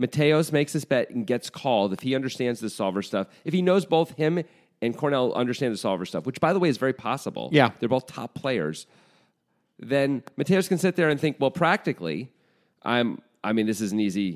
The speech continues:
Speaker 1: hand to win. Like, how do I not? I can just put huge pressure on him.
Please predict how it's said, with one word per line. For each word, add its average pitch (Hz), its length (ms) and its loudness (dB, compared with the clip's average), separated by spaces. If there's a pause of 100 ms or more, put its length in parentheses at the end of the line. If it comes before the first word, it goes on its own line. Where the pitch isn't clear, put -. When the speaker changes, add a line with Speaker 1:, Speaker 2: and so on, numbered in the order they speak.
Speaker 1:
hand 98 220 -2
to 92 80 -4
win. 92 160 -4 (380)
Like, 101 260 -2 (180)
how 107 140 -4
do 107 120 2
I 104 100 2
not? 92 260 -4
I 104 100 0
can 107 120 -2
just 95 100 -6
put - 180 -4
huge 135 300 0
pressure 123 340 -2
on 85 140 -2
him. 87 160 -4